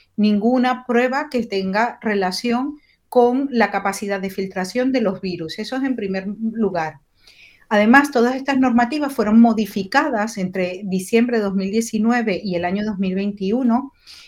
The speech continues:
y ninguna de estas normativas hace referencia ni siquiera al estudio de capacidad bacteriana.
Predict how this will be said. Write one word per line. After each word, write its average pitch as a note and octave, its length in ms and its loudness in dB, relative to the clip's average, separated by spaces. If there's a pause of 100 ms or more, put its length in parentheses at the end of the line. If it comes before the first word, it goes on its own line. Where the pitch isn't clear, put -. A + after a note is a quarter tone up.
(160)
y B3 240 4
ninguna A3+ 840 8
de G3 220 -2
estas B3+ 500 -6
normativas G#3+ 880 -4
hace A3+ 240 -4
referencia A#3+ 800 -4 (340)
ni A3+ 180 10
siquiera A#3 420 2
al G#3+ 240 -2
estudio A#3+ 420 -4
de C#4 80 -2
capacidad F#3+ 500 -6
bacteriana. D#3+ 720 -6